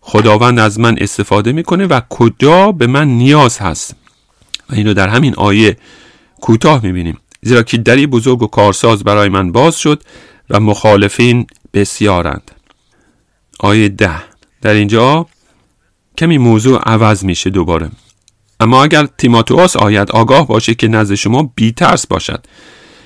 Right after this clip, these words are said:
زیرا که در کار خداوند مشغول است، چنان که من نیز هستم. پس هیچ کس او را حقیر نشمارد، بلکه او را به سلامتی راهی کنید تا نزد من آید، زیرا که او را با برادران انتظار می‌کشم.» پولس میگه هرگز به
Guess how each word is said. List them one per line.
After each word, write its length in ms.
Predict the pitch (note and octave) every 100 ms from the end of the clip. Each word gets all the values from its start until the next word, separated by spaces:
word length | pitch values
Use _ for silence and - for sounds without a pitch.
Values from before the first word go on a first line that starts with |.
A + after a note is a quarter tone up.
| _
زیرا 200 | A#2 A#2+
که 180 | A#2 A2
در 200 | G#2+ G2+
کار 400 | - - F#3 E3
خداوند 460 | - A2 G#2+ G#2+ A2
مشغول 460 | G2+ G2 - C3
است، 180 | C3 -
چنان 360 | - G#2 C3+ D#3+
که 100 | A#2+
من 220 | A#2+ D3
نیز 180 | G#2+ -
هستم. 360 | F#2 - G2+
پس 260 | F#2+ G2+ -
هیچ 240 | A3+ -
کس 260 | - G#2+ -
او 120 | A2+
را 120 | A2
حقیر 420 | G2+ G#2 C3 D#3 B2
نشمارد، 720 | C3 - G2+ F#2+ D#2+ - _ _ _ _ _ _ _ _ - -
بلکه 280 | G2+ -
او 80 | A2
را 80 | G#2+
به 120 | G#2+
سلامتی 640 | - A2 G#2+ G2+ G2+ - C3
راهی 360 | G#2+ G2 E3
کنید 480 | F#3+ - A2 G#2+ A#2+ _ _ _ _ _ _
تا 100 | G#2
نزد 340 | G#2 A2+ A2
من 200 | A2 B2+
آید، 180 | A2 G#2
زیرا 280 | G2+ B2 B2
که 160 | - -
او 320 | E3 F3+ F#3+
را 160 | F3
با 180 | C#3+ A2
برادران 680 | G#2+ G#2+ G#2 G2+ A2 D3 D3+ -
انتظار 600 | G#2+ G#2 - G#2 A#2+ A#2+
می‌کشم.» 460 | G2 E2 D2 - - - - _ _ _ _ _ - _
پولس 240 | A2 A2+
میگه 200 | A2+ C3
هرگز 380 | A#2+ G#2+ B2+ C3+
به 160 | A#2+